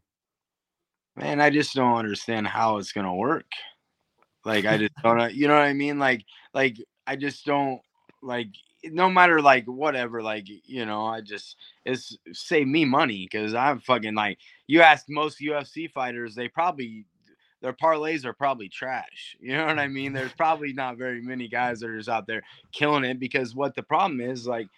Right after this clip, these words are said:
Speaker 1: most of us, if we're gonna bet on fights, we're betting with our heart, you know? You might, you might have two that you're like, "Yeah, hell yeah." But if you're training,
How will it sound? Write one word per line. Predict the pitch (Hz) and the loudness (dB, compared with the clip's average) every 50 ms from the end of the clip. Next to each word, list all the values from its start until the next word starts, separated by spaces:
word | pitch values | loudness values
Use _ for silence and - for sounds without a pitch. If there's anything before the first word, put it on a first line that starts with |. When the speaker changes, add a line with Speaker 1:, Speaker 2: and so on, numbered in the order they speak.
| _ _ _ _ _ _ _ _ _ _ _ _ _ _ _ _ _ _ _ _ _ _ _ _ - | _ _ _ _ _ _ _ _ _ _ _ _ _ _ _ _ _ _ _ _ _ _ _ _ -4
Speaker 1:
most | 123 139 165 208 220 - - | 4 6 8 8 8 6 4
of | 160 143 143 | 4 4 4
us, | 143 135 - - | 2 0 -2 -4
if | 139 135 139 131 127 - | -8 -6 -6 -6 -4 -4
we're | 160 175 | -4 -4
gonna | 175 175 143 117 | -2 -2 -2 -2
bet | 104 98 147 165 | -2 0 2 2
on | 160 131 110 110 | 2 0 -2 -2
fights, | - 160 175 165 - - | -2 0 0 0 0 -2
we're | 120 | -2
betting | 107 123 147 151 143 | 2 2 2 2 2
with | 123 113 - | 0 -4 -4
our | 104 98 | -4 -4
heart, | 90 - 110 123 131 123 120 113 95 | -4 0 2 2 2 2 0 -2 -6
you | 110 117 | -8 -8
know? | 113 113 117 120 | -6 -4 -4 -4
You | 117 120 127 | -2 -2 0
might, | 139 147 147 139 127 | 0 0 0 0 -2
you | 127 139 | -4 -4
might | 143 151 131 131 | -4 -4 -2 0
have | 135 131 123 113 _ | 0 0 0 -2 _
two | - - 175 165 147 | -8 -4 -2 0 0
that | 139 | 0
you're | 127 123 120 | 0 0 -2
like, | 110 110 - - | -6 -6 -6 -4
"Yeah, | 156 151 143 127 | -2 -2 -2 -2
hell | 131 151 147 143 | -2 -2 -2 -2
yeah." | 143 135 127 | -2 -2 -2
But | 117 117 127 | -2 -4 -4
if | 127 - | -6 -6
you're | 165 185 | -8 -10
training, | 180 - - 165 165 165 170 156 | -8 -8 -6 -6 -8 -8 -12 -14